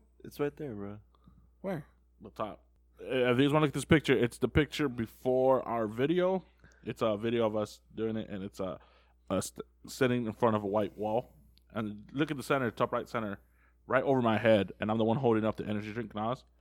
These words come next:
Speaker 3: There's a orb. That's, and, um,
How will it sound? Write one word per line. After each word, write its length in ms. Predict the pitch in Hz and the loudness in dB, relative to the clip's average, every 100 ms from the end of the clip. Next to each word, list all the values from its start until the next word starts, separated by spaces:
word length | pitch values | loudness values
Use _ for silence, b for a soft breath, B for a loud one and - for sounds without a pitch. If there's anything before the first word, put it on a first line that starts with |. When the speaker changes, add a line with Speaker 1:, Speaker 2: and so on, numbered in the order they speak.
| _ _ - | _ _ -8
Speaker 3:
There's 140 | 127 | -6
a 80 | 131 98 - - _ _ _ - | -6 -10 -20 -20 _ _ _ 2
orb. 400 | 117 92 78 - _ - | 2 2 -4 -16 _ -12
That's, 260 | - - - _ _ _ _ - | -10 -12 -18 _ _ _ _ -10
and, 300 | 101 107 101 | -6 -6 -4
um, 280 | 117 95 | -2 -2